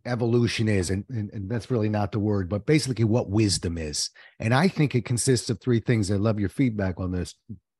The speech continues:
I think it consists of success, failure, and a conscious knowledge of the lessons learned from each. So if all you've been is successful, I'd like to shake your hand. I wouldn't necessarily call you wise, but I, you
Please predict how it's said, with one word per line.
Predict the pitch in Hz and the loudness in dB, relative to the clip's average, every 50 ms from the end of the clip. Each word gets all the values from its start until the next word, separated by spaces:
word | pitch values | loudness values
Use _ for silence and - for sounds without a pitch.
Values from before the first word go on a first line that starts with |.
| _ - | _ -6
I | 120 | 0
think | 131 185 180 | 0 2 2
it | 175 139 | 0 -2
consists | - 131 117 - - 156 135 - - | -2 -4 -2 0 0 0 0 0 -2
of | 120 - | -4 -4
success, | - 127 117 - - 151 151 156 170 175 - - - - _ _ _ _ _ _ - | -4 -6 -4 -4 -2 0 0 0 -2 -4 -4 -6 -8 -10 _ _ _ _ _ _ -2
failure, | 170 156 151 156 156 135 107 101 101 104 101 _ _ _ _ _ _ _ - | -2 0 2 2 2 0 0 -2 -4 -6 -8 _ _ _ _ _ _ _ -2
and | 135 131 | 0 0
a | 131 | 0
conscious | - - 156 165 170 160 - 143 - - | 0 0 0 0 0 0 -4 -4 -2 0
knowledge | 135 143 143 143 131 120 - - | 2 2 4 4 2 2 2 0
of | 117 98 | 0 0
the | 110 107 | 2 4
lessons | 120 123 117 - - 117 98 - | 4 4 4 4 0 -2 0 2
learned | 131 120 117 107 | 2 2 0 0
from | - 127 160 | 0 0 2
each. | 190 147 - - - - _ _ _ _ _ - | 2 2 0 -2 -8 -14 _ _ _ _ _ -2
So | - 127 | -2 2
if | 113 | 4
all | 160 185 196 202 | 6 6 6 6
you've | 180 131 | 4 4
been | 180 185 165 | 4 4 4
is | 139 - | 2 2
successful, | - 127 - - 185 185 170 - - 135 127 120 110 123 | 0 0 2 4 4 4 4 4 2 2 2 2 -2 0
I'd | 139 143 127 | 0 2 2
like | 139 156 - | 2 0 0
to | - | -4
shake | - - 156 151 117 - | -2 0 0 0 2 2
your | 120 113 | 2 4
hand. | 139 175 180 143 113 104 - - - - - | 4 4 4 2 2 0 -4 -12 -16 -6 0
I | - 185 | 2 2
wouldn't | 202 185 151 147 | 4 4 4 2
necessarily | 147 127 - 135 120 | 2 2 2 2 2
call | - - 143 131 | 4 4 4 6
you | 127 113 | 6 6
wise, | 110 143 175 196 196 170 131 104 | 4 4 4 4 4 4 4 4
but | 110 110 | 4 4
I, | 104 107 | 4 4
you | 95 | 2